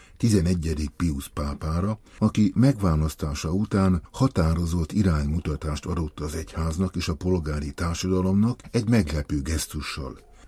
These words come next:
Megválasztása után a vatikáni bazilika külső lodzsáján jelent meg, nem pedig a korábban használatos belső lodzsán.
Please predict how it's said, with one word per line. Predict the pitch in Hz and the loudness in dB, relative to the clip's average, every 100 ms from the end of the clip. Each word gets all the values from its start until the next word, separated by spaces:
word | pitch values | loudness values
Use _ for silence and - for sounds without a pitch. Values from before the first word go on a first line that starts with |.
| - | 0
Megválasztása | 117 117 90 92 87 87 - 82 85 | 4 4 6 4 4 2 0 0 2
után | 90 123 117 95 92 | 0 2 2 4 4
a | |
vatikáni | 90 135 98 90 85 82 | 4 0 0 2 2 2
bazilika | 73 98 95 95 - 85 | 2 2 4 4 2 -2
külső | - 147 120 - 78 73 | 4 4 4 0 -2 0
lodzsáján | 82 85 76 82 73 73 69 | 0 -2 -2 -2 -2 -4 -4
jelent | 73 87 69 71 | -2 -2 -2 -4
meg, | 82 98 98 - | -2 -2 -4 2
nem | 135 127 | 4 4
pedig | 120 113 | 2 4
a | 107 | 2
korábban | 95 92 76 69 73 | 4 2 2 -2 -4
használatos | 69 90 - 85 80 78 82 76 | -2 -4 -2 -2 0 -2 -4 -4
belső | 71 90 80 - 80 | 0 0 0 -2 -4
lodzsán. | 73 73 69 71 67 62 57 | -2 -4 -8 -10 -12 -12 -16